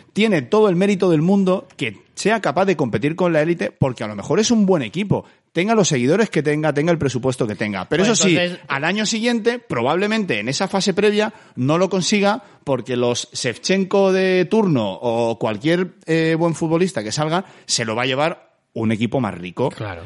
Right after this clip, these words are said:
Speaker 1: Y al año siguiente, pues no tendrá
Speaker 2: Pero
Speaker 1: esa
Speaker 2: entonces
Speaker 1: suerte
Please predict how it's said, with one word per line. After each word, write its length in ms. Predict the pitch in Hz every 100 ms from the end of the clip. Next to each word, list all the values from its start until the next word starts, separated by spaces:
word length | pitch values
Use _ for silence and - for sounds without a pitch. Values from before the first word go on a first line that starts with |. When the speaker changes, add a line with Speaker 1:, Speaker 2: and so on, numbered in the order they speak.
| -
Speaker 1:
Y 100 | 139
al 180 | 127 139
año 200 | 185 208
siguiente, 500 | 214 220 196 214 226 - _ -
pues 120 | -
no 100 | 139
tendrá 160 | 160 170
Speaker 2:
Pero 100 | 175
Speaker 1:
esa 80 | 196
Speaker 2:
entonces 80 | 202
Speaker 1:
suerte 320 | 196 190